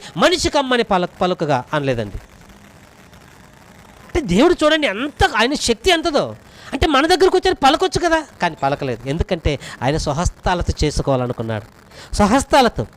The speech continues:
ఎందుకంటే అప్పుడు కూడా మనం కూడా అంటుంటాం, "ఆ, అమ్మా, ఈరోజు నీ వంట చాలా బాగుంది, ఇంకొకసారి అలా చేయవా? నీ చేత్తో వండిన వంట తినాలనిపిస్తుంది, భలే ఉంది నీ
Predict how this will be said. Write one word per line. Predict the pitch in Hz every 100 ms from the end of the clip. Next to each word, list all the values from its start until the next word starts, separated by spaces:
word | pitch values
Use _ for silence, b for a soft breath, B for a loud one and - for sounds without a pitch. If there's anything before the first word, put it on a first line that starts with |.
| -
ఎందుకంటే | 131 160 160
అప్పుడు | 147 165
కూడా | 170 156
మనం | 143
కూడా | 156 156
అంటుంటాం, | 143 - 147 123 - B B B B 127
"ఆ, | 120 113 107 -
అమ్మా, | 147 202
ఈరోజు | 143 143 196
నీ | 202
వంట | 156 147 151 170
చాలా | 160
బాగుంది, | 160 160 156
ఇంకొకసారి | 165 208 208
అలా | 185 202 202
చేయవా? | 196 208
నీ | 180 -
చేత్తో | 233 -
వండిన | 233 226
వంట | 214 208 233 220 - B B
తినాలనిపిస్తుంది, | 220 320 330 294 294 - 247 175 - -
భలే | 139 196
ఉంది | 247 262 - 135 -
నీ | -